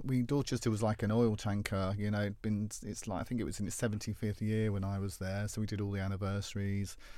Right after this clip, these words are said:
We had seven hundred people there. We opened Coworth Park. We opened the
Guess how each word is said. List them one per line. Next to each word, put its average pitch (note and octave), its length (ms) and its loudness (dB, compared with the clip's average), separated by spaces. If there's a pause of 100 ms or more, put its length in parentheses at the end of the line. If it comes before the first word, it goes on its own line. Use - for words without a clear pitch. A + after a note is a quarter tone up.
(200)
We A#2+ 60 2
had A2 120 0
seven A#2 280 2
hundred G#2+ 280 2
people A#2 360 0
there. G#2+ 340 2
We A#2 120 2
opened A#2+ 280 2
Coworth A2 320 0
Park. E3 460 0
We A2 160 2
opened G#2 320 0
the F#2+ 100 -2